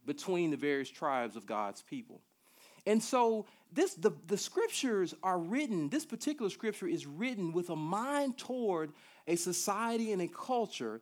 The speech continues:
that's dealing with the very same things that we are dealing with, okay? And I want you to understand that. I want you to understand that Jesus Christ is the same, uh, yesterday, today, and forever.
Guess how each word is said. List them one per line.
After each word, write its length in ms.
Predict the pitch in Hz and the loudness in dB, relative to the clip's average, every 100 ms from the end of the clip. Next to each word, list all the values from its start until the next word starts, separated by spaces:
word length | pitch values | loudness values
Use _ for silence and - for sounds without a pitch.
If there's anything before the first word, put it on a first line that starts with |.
| - - | -10 -2
that's 160 | 170 | -2
dealing 400 | - 190 226 220 | 0 0 2 2
with 80 | 175 | 0
the 80 | 147 | -4
very 360 | 120 175 208 214 | -2 0 0 0
same 360 | - 180 175 | -2 -2 -2
things 680 | 170 - 190 139 120 120 113 - _ | -4 -2 0 0 -2 -4 -8 -20 _
that 160 | 147 143 | 0 0
we 160 | 156 151 | 2 0
are 60 | |
dealing 400 | 117 110 92 90 | 0 -2 -4 -8
with, 320 | 87 - - - _ _ _ | -14 -20 -20 -20 _ _ _
okay? 220 | - 156 165 - | -10 -10 -10 -6
And 80 | 240 | 0
I 20 | |
want 220 | 349 370 | 2 4
you 80 | 330 | 2
to 80 | 254 | 2
understand 580 | 254 240 233 247 247 139 | 0 -2 -2 -2 -2 0
that. 60 | |
I 60 | 180 | 2
want 200 | 254 240 | 2 0
you 60 | 247 | -2
to 60 | |
understand 440 | 226 208 - 226 196 | 0 -2 0 2 2
that 80 | |
Jesus 320 | 147 226 269 247 | 0 0 0 -2
Christ 360 | 226 214 208 | 0 0 -2
is 60 | 175 | -10
the 60 | |
same, 380 | 170 202 190 180 - - - 156 | -8 -4 -2 -4 -8 -20 -8 -4
uh, 60 | |
yesterday, 500 | 151 214 233 233 208 | 2 2 0 -2 -2
today, 360 | 208 147 170 175 | -4 -4 -2 -2
and 100 | 151 | -4
forever. 500 | - 165 190 220 | -8 -6 -6 -8